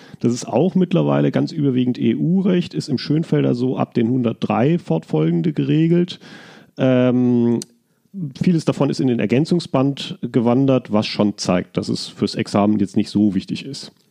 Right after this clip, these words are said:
Wichtig dagegen wieder, sich ein Prinzip nochmal klar zu machen, was jetzt Rom eins und Rom zwei betrifft,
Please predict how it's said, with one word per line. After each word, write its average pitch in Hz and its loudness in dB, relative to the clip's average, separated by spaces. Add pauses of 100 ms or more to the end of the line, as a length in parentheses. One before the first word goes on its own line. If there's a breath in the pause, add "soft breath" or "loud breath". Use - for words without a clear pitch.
(1160 loud breath)
Wichtig 165 2
dagegen 180 2
wieder, 175 2
sich 147 -4 (120)
ein 175 2
Prinzip 190 -2
nochmal 131 0
klar 123 0
zu - -4
machen, 143 0
was 127 -2
jetzt - -6
Rom 123 0
eins 151 0
und - -4
Rom 123 0
zwei 123 0
betrifft, - -2